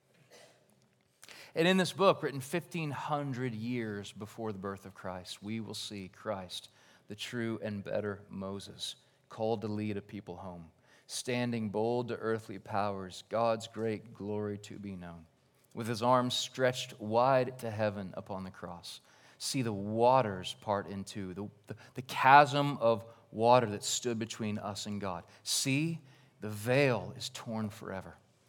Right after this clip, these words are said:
cleansed with blood we pass now through." Christ is the story, and it is his glory that we'll be reading this book.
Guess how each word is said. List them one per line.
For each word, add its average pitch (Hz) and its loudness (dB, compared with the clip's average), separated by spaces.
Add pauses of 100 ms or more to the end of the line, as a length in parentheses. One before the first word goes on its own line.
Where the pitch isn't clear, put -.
(220)
cleansed 123 -2
with 110 -6
blood 98 -8 (560)
we 104 -6
pass 101 -8
now 98 -8
through." 101 -16 (640)
Christ 123 0
is 110 -4 (180)
the 104 -8
story, 95 -8 (1160)
and 101 -6
it 101 -4
is - -8
his 107 -6
glory 104 -2
that 92 -8
we'll 80 -8
be 92 -8
reading 92 -8
this 92 -10
book. - -16